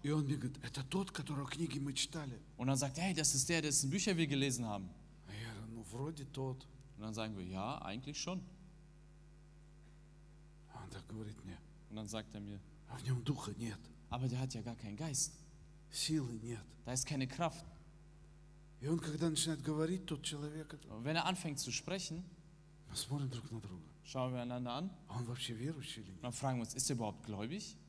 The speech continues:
Speaker 1: Пять лет учился.
Speaker 2: Fünf Jahre hat er gelernt.
Speaker 1: Вы понимаете? Стал профессионалом.
Speaker 2: Äh, wisst ihr, er wurde zum Profi.
Speaker 1: А потом через год развелся со своей женой.
Speaker 2: Und nach einem Jahr ließ er sich von seiner Frau scheiden.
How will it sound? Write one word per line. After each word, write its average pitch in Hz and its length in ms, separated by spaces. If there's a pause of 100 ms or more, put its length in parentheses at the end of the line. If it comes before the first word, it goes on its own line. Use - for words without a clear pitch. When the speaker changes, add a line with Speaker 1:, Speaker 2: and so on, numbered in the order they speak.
Speaker 1:
Пять 135 260
лет 135 180
учился. - 460 (260)
Speaker 2:
Fünf 220 380
Jahre 185 280
hat 120 140
er 110 60
gelernt. 98 380 (160)
Speaker 1:
Вы 135 80
понимаете? 147 540 (280)
Стал 170 300
профессионалом. 151 920
Speaker 2:
Äh, 127 200
wisst 170 240
ihr, 143 60
er 139 200
wurde 165 220
zum 151 240
Profi. 165 500 (600)
Speaker 1:
А 135 40
потом 185 280
через 202 320
год 220 220
развелся 170 420
со 139 80
своей 139 240
женой. 120 380 (100)
Speaker 2:
Und 135 120
nach 151 180
einem 202 260
Jahr 170 140
ließ 170 180
er 156 80
sich 156 160
von 151 140
seiner 151 200
Frau 165 240
scheiden. 110 380